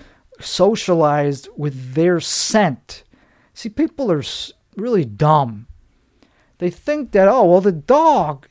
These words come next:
likes me, so that means it likes everybody. Forget the fact that it's an animal that was literally bred to kill people, besides the one that they were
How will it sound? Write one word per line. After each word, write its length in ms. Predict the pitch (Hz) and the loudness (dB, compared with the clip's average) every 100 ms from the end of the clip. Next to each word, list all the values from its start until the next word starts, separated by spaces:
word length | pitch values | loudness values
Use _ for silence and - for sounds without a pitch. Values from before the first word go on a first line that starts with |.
| _ _ | _ _
likes 500 | 147 180 233 - - | 0 4 4 2 -4
me, 440 | 156 180 339 233 175 | 0 4 4 4 0
so 140 | - | 2
that 160 | 214 220 | 0 2
means 220 | 220 180 | 0 2
it 100 | 175 | 0
likes 340 | 185 220 156 | 4 4 4
everybody. 920 | 247 339 214 175 135 135 123 120 110 - _ _ _ _ _ _ | 2 4 2 -2 -2 -6 -6 -10 -14 -20 _ _ _ _ _ _
Forget 840 | - 240 220 202 - 330 220 - | -6 -6 -6 -4 4 6 4 -2
the 140 | 185 | -4
fact 420 | 143 185 190 180 180 | -2 2 2 2 0
that 280 | 165 160 - _ _ _ _ _ - | 0 0 -6 _ _ _ _ _ -6
it's 220 | 170 170 | -4 -2
an 120 | 165 170 | -4 -2
animal 540 | 190 196 175 165 165 | -2 0 0 2 2
that 260 | 156 156 170 | 2 0 -2
was 180 | 143 | -4
literally 440 | 139 185 180 156 139 | 0 0 2 0 -4
bred 800 | 110 120 127 160 196 151 135 117 _ _ _ _ _ _ | -8 -10 -4 2 2 2 -4 -12 _ _ _ _ _ _
to 120 | - | -12
kill 360 | 127 - 214 285 | -8 2 4 4
people, 720 | - 143 120 - 117 131 143 _ _ _ _ _ _ - | -2 -8 -8 -12 -12 -12 -12 _ _ _ _ _ _ -10
besides 500 | 135 - 156 151 139 | -8 -2 0 2 0
the 80 | 143 | 0
one 220 | 151 170 | 0 2
that 180 | 151 147 | 0 0
they 160 | 160 | 0
were 360 | 151 143 139 | 2 2 0